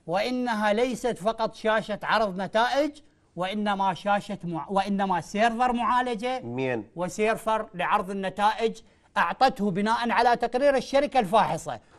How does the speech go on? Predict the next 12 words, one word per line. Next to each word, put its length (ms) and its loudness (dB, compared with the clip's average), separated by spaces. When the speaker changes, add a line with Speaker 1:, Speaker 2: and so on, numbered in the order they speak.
Speaker 1:
تقول 340 4
هكذا، 520 4
تقول: 360 4
"طرحت 640 4
بعثة 520 -2
الأمم 460 -2
المتحدة 760 -2
لمساعدة 760 4
العراق 540 2
مفهوم 580 0
العرض 420 2
الرقمي 640 0